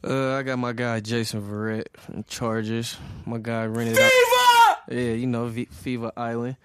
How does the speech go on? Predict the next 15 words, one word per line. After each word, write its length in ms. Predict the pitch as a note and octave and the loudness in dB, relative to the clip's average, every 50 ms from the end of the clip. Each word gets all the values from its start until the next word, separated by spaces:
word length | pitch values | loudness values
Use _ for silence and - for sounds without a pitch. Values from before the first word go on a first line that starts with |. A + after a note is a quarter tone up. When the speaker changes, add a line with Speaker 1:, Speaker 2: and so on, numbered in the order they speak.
| _ _ _ _ _ - | _ _ _ _ _ -6
Speaker 2:
What 520 | G#4+ B4 C5 C5 B4+ B4 A#4+ A#4+ A#4+ A#4 | -2 0 2 4 4 6 6 6 6 4
up? 60 | - - - _ _ - | 0 -4 -14 _ _ -8
Speaker 1:
Uh, 580 | B2+ B2 B2 A#2+ A#2+ A#2 A2+ A2+ G#2+ G#2 G2+ G#2 - _ | -6 -4 -2 -2 -2 -4 -4 -4 -6 -8 -10 -12 -14 _
he 120 | - C#3 | -6 -4
rented 280 | C#3 B2+ D3 C#3+ C3+ B2+ | -2 0 2 2 2 4
out 300 | C3+ C3 C3 G#2+ - - _ - | 2 2 2 0 -2 -6 _ -12
two 180 | - - C3+ C3 - - | -8 -8 -8 -8 -6 -4
theaters 480 | C#3 C#3 C#3 C3+ C3+ C3 C3 C3+ - | -4 -2 -2 -2 -2 -2 -4 -6 -6
for 220 | - - - B2+ A#2+ | -10 -10 -8 -6 -6
the, 200 | A#2+ A2 - B2 | -6 -4 -4 -2
uh, 120 | B2+ B2+ | 0 2
Speaker 2:
J 240 | - F#4+ F4 F4+ C4+ | 4 4 4 4 4
twelve! 600 | - F4 G4+ G4+ G4 G4 F#4+ G4 G4 E4+ C4 - | 2 4 4 6 8 8 8 8 6 6 2 0
Speaker 1:
Black 280 | B2 C#3 C#3+ - - - | -2 0 0 -2 -2 -2
Panther 400 | - D3 C3+ C3 - C3+ B2+ | -2 -2 -2 -2 -2 -4 -6